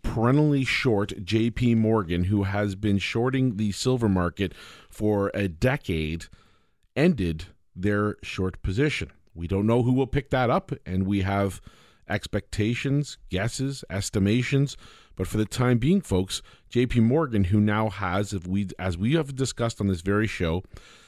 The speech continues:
a pocket full of silver, the tune, the, the, the, the kind of pocket that holds a hundred and forty plus million ounces worth. And if you can imagine that, it's a tremendous amount of silver. It is more than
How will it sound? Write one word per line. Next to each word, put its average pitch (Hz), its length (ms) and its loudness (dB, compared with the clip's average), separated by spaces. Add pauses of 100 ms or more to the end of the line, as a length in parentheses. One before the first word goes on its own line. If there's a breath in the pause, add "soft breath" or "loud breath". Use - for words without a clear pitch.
(140 loud breath)
a 98 180 0
pocket - 560 -2
full 98 380 -2
of 87 80 -4
silver, 90 480 -2
the 98 120 -2
tune, 113 480 0
the, 87 120 -4 (240)
the, 92 220 -4
the, 92 220 -2
the 95 120 -2
kind 131 540 2
of 92 140 -4
pocket 92 420 -2
that 87 140 -2
holds 95 260 -2
a 90 60 -2
hundred 110 340 -2
and 90 220 -2 (420 soft breath)
forty 107 380 0
plus 98 360 -2
million 101 600 4
ounces 101 540 2
worth. 80 400 -2 (380 loud breath)
And 98 360 0
if 95 200 -4
you 98 80 -8
can 113 160 0
imagine 120 600 2
that, 80 300 -2 (340 loud breath)
it's 117 200 -4
a 113 40 0
tremendous 131 720 2
amount 87 240 0
of 80 80 -4
silver. 73 480 -6
It 104 160 -2
is 104 600 -2 (120)
more 120 480 4
than 107 400 2